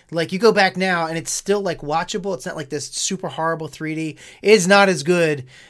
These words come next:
as, like, the later Toy Stories, but it's still, I mean, it still holds, it's still well, well done. I mean, they, they killed it. All right.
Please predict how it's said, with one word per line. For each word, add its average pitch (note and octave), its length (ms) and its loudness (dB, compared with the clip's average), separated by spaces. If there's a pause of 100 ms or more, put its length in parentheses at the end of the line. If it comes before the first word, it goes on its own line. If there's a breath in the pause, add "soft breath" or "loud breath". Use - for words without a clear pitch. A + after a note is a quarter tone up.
(120 loud breath)
as, D#3 220 -2
like, D3+ 120 -2
the D3 100 -8
later D#3+ 240 0
Toy C#3+ 220 -6
Stories, C3+ 260 -8
but F3 120 -4
it's G#3+ 120 -2
still, F3+ 520 0
I D3 40 -8
mean, E3 160 -4
it E3 40 -12
still G#3+ 240 0
holds, F3 160 -4
it's C3+ 160 -6
still E3+ 560 0
well, C#3+ 480 -2
well C3 260 -6
done. A#2+ 320 -12
I A#2 80 -12
mean, B2+ 160 -8
they, C3 140 -8
they C3+ 160 -8
killed B2+ 280 -10
it. - 180 -16 (1000 loud breath)
All G#3 80 4
right. G3+ 200 4